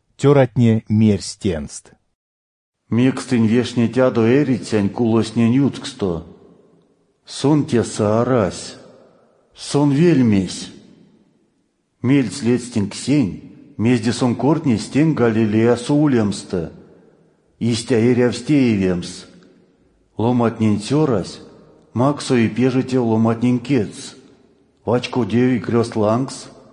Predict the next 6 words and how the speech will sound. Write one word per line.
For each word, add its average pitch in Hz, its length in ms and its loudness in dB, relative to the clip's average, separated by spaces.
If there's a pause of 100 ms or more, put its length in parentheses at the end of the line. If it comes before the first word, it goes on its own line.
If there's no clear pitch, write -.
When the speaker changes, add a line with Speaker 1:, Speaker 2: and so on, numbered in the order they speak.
(320)
Speaker 2:
деколмо 127 480 0
те 107 160 -2
чисте, 123 640 -4 (100)
кулось 113 420 -2
те 143 160 -2
вельми. 92 560 -2